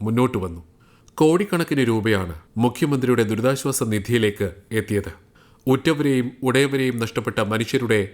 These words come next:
അത്യഗാധമായ ദുഃഖത്തിൽ കേരള നിയമസഭയും പങ്കുചേരുന്നതായി സ്പീക്കർ പറഞ്ഞു. നാടിനെ നടുക്കിയ പ്രകൃതി ദുരന്തത്തിൽ നമ്മെ വിട്ടുപിരിഞ്ഞ എല്ലാ സഹോദരങ്ങൾക്കും ആദരാഞ്ജലികൾ അർപ്പിക്കുന്നുവെന്നും സ്പീക്കർ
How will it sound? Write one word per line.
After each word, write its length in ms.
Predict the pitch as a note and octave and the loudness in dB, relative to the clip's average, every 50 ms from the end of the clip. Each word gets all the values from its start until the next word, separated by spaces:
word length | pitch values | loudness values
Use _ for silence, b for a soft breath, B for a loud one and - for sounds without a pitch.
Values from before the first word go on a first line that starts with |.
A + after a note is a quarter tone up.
| - _ - | -12 _ -2
അത്യഗാധമായ 960 | B2+ C3 C3 - E3 D3+ B2+ C#3+ D3+ D3+ D3 D3 - C#3+ C3 B2+ B2 A#2+ A#2 | -2 -2 0 -2 -2 -4 -2 -2 -2 -2 -2 -2 -4 -2 -2 0 2 2 2
ദുഃഖത്തിൽ 540 | G#2 G#2 G#2 - - A#2+ G#2 - G#2 F#2 D#2 b b b b b b b b - C#3 | 0 -2 -4 -4 -4 -2 0 0 -2 -2 -4 b b b b b b b b 0 2
കേരള 280 | C3+ C3+ C#3 D3 C#3+ | 2 2 2 0 -2
നിയമസഭയും 720 | C3 A#2+ A#2 A#2 A#2 A#2+ A2+ - G#2+ G2 A2+ A2 G#2+ G2+ G2 | -2 -2 -2 -2 -2 -2 -2 -4 -4 -4 -4 -4 -4 -4 -2
പങ്കുചേരുന്നതായി 1000 | - A#2 A#2 A#2+ C3 D3+ - - A#2 A2+ A2 A2 A2 G#2 G#2+ G2+ G2 F#2 F#2 - - | -2 -2 -2 -2 -2 -2 0 0 0 0 2 0 0 2 2 0 0 -4 -6 -12 -16
സ്പീക്കർ 420 | - - - A2+ G2+ - A2+ G2+ - | -8 -4 -4 -2 0 -2 -2 -2 -2
പറഞ്ഞു. 280 | G#2 F#2+ F#2+ F#2 F2+ F2+ - - _ _ b b b b b b b b - | -4 -4 -4 -6 -8 -10 -14 -18 _ _ b b b b b b b b -4
നാടിനെ 440 | G#2+ A2+ A#2+ A#2+ B2 C3 C3+ C3+ C3+ | 0 2 2 2 2 0 -2 -2 -2
നടുക്കിയ 380 | B2 B2 A#2 B2 A#2+ - B2 A#2 | -2 -2 -2 -4 -2 -2 -2 0
പ്രകൃതി 360 | A#2 - A#2+ A#2 A#2+ B2+ C#3 | 0 0 -2 -2 -2 -2 -2
ദുരന്തത്തിൽ 580 | A#2+ A#2+ A2+ A#2 A2+ A#2+ A2+ A#2+ A2+ A2 G#2 A2 A2+ | 0 0 0 0 0 0 0 0 0 0 -2 -4 -4
നമ്മെ 320 | A#2 A#2 A#2+ B2 D3 D3 | -2 -2 -2 0 -2 -2
വിട്ടുപിരിഞ്ഞ 600 | C#3 B2+ A#2 - C3 A2+ A#2+ A#2 A2 A2+ A2 A2 A2 - | -2 -2 -4 -2 -2 -2 0 0 0 0 -2 -2 -2 -4
എല്ലാ 240 | B2 A#2+ B2 C#3 D3+ | -2 0 0 0 0
സഹോദരങ്ങൾക്കും 880 | D3 - A#2+ G#2 A#2+ B2 A2+ A#2 A#2 A2+ A2+ A2 G#2+ - A2 G2 F2+ B B B B B B B B - | 0 -2 -2 -2 0 0 0 0 0 0 0 -2 0 0 -2 -2 -4 B B B B B B B B -2
ആദരാഞ്ജലികൾ 800 | B2 B2+ C3 C#3 C#3 D3 D3 D3 C#3+ C#3 D3 C3+ C3 A#2+ A#2+ A2 | 0 2 2 0 0 -2 -4 -4 -4 -2 -2 -2 0 0 0 0
അർപ്പിക്കുന്നുവെന്നും 760 | G#2 G#2 G2+ - A#2+ - B2+ A#2+ B2 G#2 G2+ G2 G2 F#2 E2 - - | -2 -2 -4 -4 -4 -4 -2 0 0 0 0 0 -2 -4 -6 -10 -14
സ്പീക്കർ 460 | - - - A2+ A2 G#2 - A2 F#2+ | -14 -6 -4 -4 -2 0 0 -2 -2